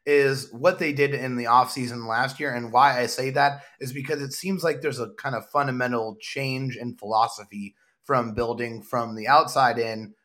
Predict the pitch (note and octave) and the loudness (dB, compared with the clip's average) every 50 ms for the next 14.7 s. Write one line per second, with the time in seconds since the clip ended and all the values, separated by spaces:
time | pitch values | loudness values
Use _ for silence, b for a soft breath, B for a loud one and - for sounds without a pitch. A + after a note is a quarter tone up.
0 | _ _ - C#3 C3 C3 B2 A#2 A#2 A2+ G#2+ - A#2+ A2 A2 G2+ A2 A#2+ A#2 A2 | _ _ -6 -4 -2 0 -2 -2 -2 -6 -6 -8 -8 -6 -6 -6 -6 -6 -6 -6
1 | G#2 - A#2 G2+ F#2+ F#2 F#2 - - _ A2+ A2+ G2+ F2 E2 - - _ G#2+ A#2 | -6 -2 0 0 0 0 -2 -6 -6 _ 2 2 2 2 0 -8 -14 _ -4 -4
2 | A#2+ A2+ B2 C3 C3 - B2 B2 A#2 A#2 B2+ B2 A2+ A#2+ B2+ B2+ B2 A2+ A2+ A#2+ | -2 -2 -2 -4 -4 -6 -8 -8 -4 0 0 2 4 6 6 4 4 2 4 6
3 | C#3+ D#3 D3+ D3+ C#3+ B2+ B2 - - - B2+ A2+ A2+ A#2 - - - - b b | 8 8 8 8 6 4 4 0 -4 -6 -6 -6 -6 -8 -10 -12 -14 -14 b b
4 | b b b B2 C3 C3 - C3 C3+ C3+ C3+ C3 B2+ C3+ C3 C3 D3+ E3+ F#3 F3+ | b b b -6 -6 -2 0 2 4 4 4 2 0 -4 0 4 6 8 8 6
5 | E3+ E3 D#3+ D#3+ E3 D3 C#3 b b b b - D#3 D3 C#3+ C#3 C#3+ F#3 A#3 B3 | 6 2 -2 -4 -8 -10 -12 b b b b -2 0 0 0 2 4 6 8 8
6 | G#3+ F3+ E3+ D#3+ C#3+ C#3 D3 D3+ D3 D3 C3+ C#3+ D#3 D#3 D#3 D3 C#3+ C#3+ C#3+ C#3+ | 8 8 6 4 2 -2 -6 -4 -4 -4 -2 2 2 2 2 2 0 -4 -6 -4
7 | - D3 C#3 B2 A#2+ C#3+ D3+ C#3+ C3+ B2+ B2+ - - C3 C3+ B2 - B B B | -2 -2 -2 2 4 6 8 8 8 6 4 0 -4 -2 -2 -2 -2 B B B
8 | B C#3 C#3 - - A3 A#3+ A3 G3+ G3 F3+ E3 C3+ D3+ D3 D#3+ E3+ E3+ D3+ C3+ | B -12 -10 -6 -2 0 0 2 4 4 4 4 4 4 4 4 2 0 -6 -6
9 | - E3 E3 D#3 D3+ C#3 C3+ C3+ D3 D#3+ D3+ C3+ D3 B2+ B2+ D3+ D3 C3 C3+ D#3+ | 0 2 2 4 4 2 0 -2 -4 -6 -4 -2 -2 -2 0 0 0 0 0 -2
10 | G3 F#3+ E3 D3 D#3 D3 C#3 - B2 A#2+ A#2+ C#3+ C3 B2+ A#2+ B2+ C3 C3+ C3+ B2+ | -2 -2 -2 -2 -4 -4 -4 -6 -6 0 2 2 2 2 2 4 4 4 4 4
11 | A#2+ B2+ B2+ B2 C3 C3 B2+ B2 A#2+ b b b b b B2 C#3+ D3 D3+ D#3 D3 | 0 -4 -6 -6 -4 -4 -4 -4 -4 b b b b b -6 -4 -4 -4 -4 -4
12 | C3 C3 C#3 C3 C#3 C#3+ C3+ C3 C3+ D3 C#3+ C3+ B2+ B2+ C3 C3 B2 B2 B2+ C3 | -6 -4 -4 -4 0 0 -2 0 2 0 0 0 0 -4 -4 -4 -4 -2 -2 -2
13 | C3+ C3 B2 B2 A#2+ A#2 B2+ C#3+ D#3+ E3 D#3+ C#3+ C#3+ C3+ C#3+ C#3+ C#3 C3 B2 C3+ | -2 -2 -2 -4 -6 -6 -6 -6 -6 -6 -6 -8 -8 -6 -2 -2 -2 -2 -2 -4
14 | B2+ C3 B2+ B2 B2 B2 - A#2+ B2 B2 B2 B2 A#2+ b | 0 2 2 2 2 0 -6 -8 -6 -4 -2 -2 -4 b